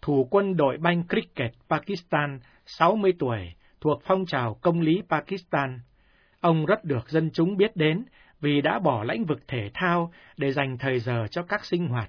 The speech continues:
tôn giáo và các hoạt động bác ái. Ông chủ trương một loại Hồi giáo xã hội nhưng cứng nhắc trong các nguyên tắc tôn giáo.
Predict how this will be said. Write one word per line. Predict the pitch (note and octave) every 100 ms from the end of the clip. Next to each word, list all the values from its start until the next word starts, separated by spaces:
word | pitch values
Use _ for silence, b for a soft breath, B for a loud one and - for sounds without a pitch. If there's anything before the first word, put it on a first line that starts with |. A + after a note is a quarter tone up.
| -
tôn | D#3+ D#3
giáo | D3 C#3 C#3 G#3+ b b b
và | C#3 B2+
các | - -
hoạt | A#2+ -
động | B2+ B2 -
bác | D#3 E3
ái. | G#3 C3 D3 - _ _ b b b b
Ông | G3+ G#3+
chủ | F3+ C#3
trương | A#2 G3+ G#3
một | D3 C3+
loại | C3+ C3+
Hồi | B2 B2+ G#2
giáo | B2+ C#3+ G3
xã | G3 A3+
hội | D3+ D3 - b b b
nhưng | E3+ E3 E3+
cứng | E3+ G3+
nhắc | G#3 G#3+ -
trong | - D3+ D3
các | F3 E3+
nguyên | D3+ C#3
tắc | C3+ F3 _
tôn | D3+ C3
giáo. | B2+ B2 B2